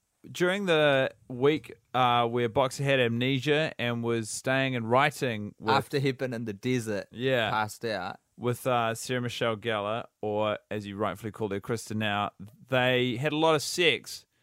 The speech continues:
Speaker 1: And why wouldn't they? They're both very good-looking people, consenting adults. Uh, by all means. F-,
Speaker 2: Well, he's married. That's one.
Speaker 1: Well, that's a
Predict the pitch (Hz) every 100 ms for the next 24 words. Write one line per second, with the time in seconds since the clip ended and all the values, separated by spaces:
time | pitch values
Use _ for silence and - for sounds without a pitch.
0 | _ _ _ _ _ _ - 143 160 202
1 | 185 160 120 123 120 107 139 127 123 113
2 | 113 - 143 147 139 127 117 131 120 104
3 | 123 127 - - - 117 104 127 127 120
4 | 127 117 - - - - _ - 127 139
5 | 123 110 117 107 95 117 123 110 - 107
6 | 98 98 101 - 156 143 127 220 196 175